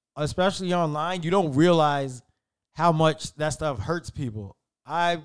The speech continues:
I'm not gonna lie, back in high school and middle school, I remember we used to make fun of people all the time. I've been made fun of, we made fun of others. And now that I look back on it, I'm, like, so mad at myself and so embarrassed about how I did, how I acted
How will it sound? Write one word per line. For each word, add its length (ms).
I'm 100
not 200
gonna 180
lie, 220
back 300
in 360
high 200
school 340
and 100
middle 200
school, 240
I 120
remember 480
we 160
used 180
to 60
make 260
fun 200
of 60
people 260
all 220
the 80
time. 320
I've 180
been 160
made 240
fun 180
of, 100
we 100
made 260
fun 200
of 100
others. 420
And 300
now 200
that 100
I 20
look 240
back 260
on 180
it, 140
I'm, 160
like, 220
so 280
mad 320
at 80
myself 540
and 180
so 260
embarrassed 600
about 260
how 200
I 100
did, 400
how 140
I 80
acted 480